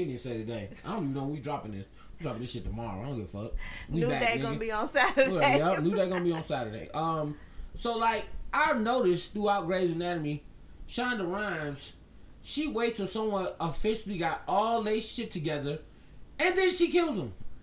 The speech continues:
Speaker 2: Of course.
Speaker 1: Then she kills him. Example, George. My nigga was like, "I'm gonna be a trauma surgeon in the army. I just finished my residency." He was coming from the recruitment office.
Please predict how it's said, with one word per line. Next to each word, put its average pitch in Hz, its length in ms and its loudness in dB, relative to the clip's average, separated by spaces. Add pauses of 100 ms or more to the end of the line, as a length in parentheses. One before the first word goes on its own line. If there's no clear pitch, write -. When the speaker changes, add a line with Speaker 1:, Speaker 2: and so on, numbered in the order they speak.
(180)
Speaker 2:
Of - 180 -8
course. 339 560 -2
Speaker 1:
Then 339 140 2
she 254 100 -2
kills 233 300 2
him. - 100 -8
Example, 170 640 0 (500)
George. 214 680 4 (640)
My 135 140 -2
nigga 190 400 0
was 175 140 2
like, 165 260 0
"I'm 175 120 -2
gonna 156 100 0
be 143 120 0
a 120 80 -4
trauma 208 340 -2
surgeon 190 360 2
in 160 140 -4
the 147 140 -4
army. 208 580 -2 (260)
I 131 100 -4
just 156 200 -6
finished 151 240 -6
my 123 120 -4
residency." 190 680 -4
He 165 120 -6
was 127 100 -8
coming 220 480 -4
from 160 420 -6
the 143 100 -2
recruitment 151 720 -8
office. 113 800 -6